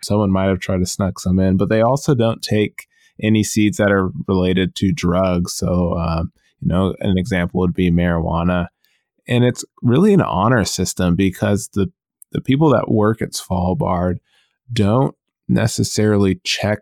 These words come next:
the boxes. Like, they don't go and open up other people's boxes. Um, there's probably a vetting and, you know, there's an honor system, and it probably goes through a metal detector to make sure it's not a bomb. But it is pretty private,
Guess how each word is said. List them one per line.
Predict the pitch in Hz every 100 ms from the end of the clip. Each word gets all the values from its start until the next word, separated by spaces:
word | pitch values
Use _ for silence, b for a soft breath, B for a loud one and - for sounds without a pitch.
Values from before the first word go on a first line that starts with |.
| - -
the | 101
boxes. | 92 92 104 156 139
Like, | 107
they | 101
don't | 104 117
go | 95 104
and | 101
open | 85 98 98
up | 95 -
other | 92 90
people's | - - 92
boxes. | - - - - - 90 90 - b b b -
Um, | 87 92
there's | 92 95
probably | - 101 101 104
a | 95
vetting | 90 90 95 95 92
and, | 90 90
you | 92
know, | 87
there's | 90 90
an | 90
honor | 71 90 95 90
system, | - 98 - 98 95 92 117
and | - 98
it | 85 -
probably | 101 101
goes | 101 95 95
through | 104 95
a |
metal | 90 92
detector | 92 92 101 101 -
to | 101
make | 95 90
sure | - 98
it's | -
not | - 92
a | -
bomb. | - 90 104 147 - _
But | - 131 - -
it | 107 101
is | 117 127 123 104 - - -
pretty | - 127
private, | 127 - 92 101 123 170 190